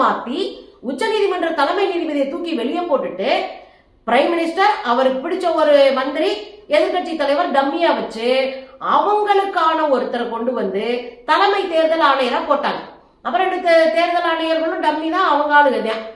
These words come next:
இப்ப தேர்தல் ஆணையத்தை சரியா வச்சுக்கிட்டாங்க. அதுக்கு அடுத்து என்ன பண்ணாங்க? எல்லா பகுதிகளிலும் எதிர்க்கட்சி ஆளுகிற மாநிலங்கள் இருக்கிற தலைவர்கள்லாம் தூக்கி உள்ள போடு, முதலமைச்சர்களை தூக்கி உள்ள போடு, எதிர்க்கட்சியை ஃப்ரீஸ் பண்ணியாச்சு.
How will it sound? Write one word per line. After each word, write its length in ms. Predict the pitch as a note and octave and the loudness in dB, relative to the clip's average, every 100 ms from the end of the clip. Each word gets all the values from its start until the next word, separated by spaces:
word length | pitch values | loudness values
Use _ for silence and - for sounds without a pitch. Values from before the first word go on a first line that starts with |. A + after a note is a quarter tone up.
| - _ _ D#4 | -20 _ _ -6
இப்ப 200 | E4+ E4 | -4 -2
தேர்தல் 400 | D4 G4+ G#4 G4+ | 2 4 4 4
ஆணையத்தை 340 | F4 E4 E4 G4 D#4+ | 4 2 0 -2 2
சரியா 240 | C#4+ E4 D#4 | 2 2 0
வச்சுக்கிட்டாங்க. 540 | C4+ C#4 B3+ G#3 E3+ - - _ - - | 0 -2 -2 -2 -4 -10 -18 _ -16 0
அதுக்கு 280 | C#4 E4 D#4+ | 0 2 2
அடுத்து 220 | D#4+ G#4 F#4 | 2 2 2
என்ன 100 | F#4+ | 2
பண்ணாங்க? 440 | F#4 E4 E4 D#4+ D#4+ E4 F4 - - - _ _ - | 0 0 0 2 2 2 0 -4 -14 -20 _ _ -2
எல்லா 520 | A3 C#4 F4 G#4 A4 G#4+ F#4+ | 0 0 0 4 6 6 4
பகுதிகளிலும் 840 | E4 F4+ F4 D4+ A#3+ G#3+ A#3+ C4 C4 - - - A3+ | 0 0 0 0 0 0 0 0 -2 -12 -20 -6 2
எதிர்க்கட்சி 500 | D#4+ G#4+ G#4+ G#4 F4+ E4+ | 2 2 -2 -2 -2 0
ஆளுகிற 320 | D4+ D4+ C#4+ C4+ | 2 2 2 2
மாநிலங்கள் 560 | A#3+ D4+ F4+ E4+ E4 C#4 | 2 2 2 -2 -2 -2
இருக்கிற 240 | B3+ B3+ B3+ A#3+ | -2 -4 -2 -2
தலைவர்கள்லாம் 600 | D#4+ F#4+ E4+ C#4+ D4+ C#4 | -2 -2 -2 0 -2 -4
தூக்கி 160 | D#4 B3 | -6 -2
உள்ள 120 | D4 | -2
போடு, 240 | D4 G3 - - - _ _ _ | -2 -6 -10 -18 -20 _ _ _
முதலமைச்சர்களை 840 | G3 C#4+ F#4 G4+ G4 F#4 F4+ D#4+ D4+ | -6 0 2 4 2 0 -4 -2 -2
தூக்கி 220 | D4 C4+ C4 | -2 -4 0
உள்ள 120 | E4+ | 0
போடு, 240 | E4+ A#3 F#3 - - _ _ | 0 -2 -2 -10 -20 _ _
எதிர்க்கட்சியை 580 | A3 D4+ G4 F4 D#4 E4+ | 2 4 4 -2 -2 -2
ஃப்ரீஸ் 320 | F4 D#4 D#4 D4+ | -4 -6 -8 -6
பண்ணியாச்சு. 420 | C4 G#3+ - | -4 -4 -6